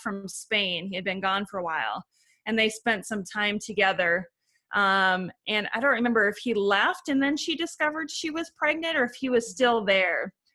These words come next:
But that one, once again, you know, turned out just to be a phantom pregnancy. I think it had more to do with, you know, whatever was ailing her, whether it was uterine cancer or ovarian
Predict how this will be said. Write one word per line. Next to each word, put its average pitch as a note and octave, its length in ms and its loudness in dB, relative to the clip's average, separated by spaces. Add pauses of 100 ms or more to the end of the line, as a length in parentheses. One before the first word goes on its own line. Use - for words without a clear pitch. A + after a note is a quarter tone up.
(100)
But A#3 140 -2 (120)
that B3 180 4
one, B3 280 2
once A#3 240 2
again, G#3+ 600 0
you G#3 120 -8
know, G3 260 -2 (180)
turned G3+ 200 -2
out G3 200 2
just G3 200 -10
to G3 60 -12
be G#3+ 160 0
a G#3+ 80 0
phantom G#3 460 -4
pregnancy. G#3 760 -4
I G#3+ 60 -2
think A3+ 240 -4
it A3 100 0
had G#3+ 260 0
more F#3+ 260 -4
to G#3+ 140 -10
do G3 360 0
with, F#3+ 180 2 (880)
you A#3+ 100 4
know, A3+ 140 6
whatever A3 500 6
was G#3+ 180 2
ailing G#3+ 440 0
her, A3+ 240 2
whether F#3+ 360 2
it C#3+ 80 2
was F3+ 240 -4
uterine A3 440 -2
cancer G#3+ 920 0
or F#3 420 2
ovarian G#3+ 880 0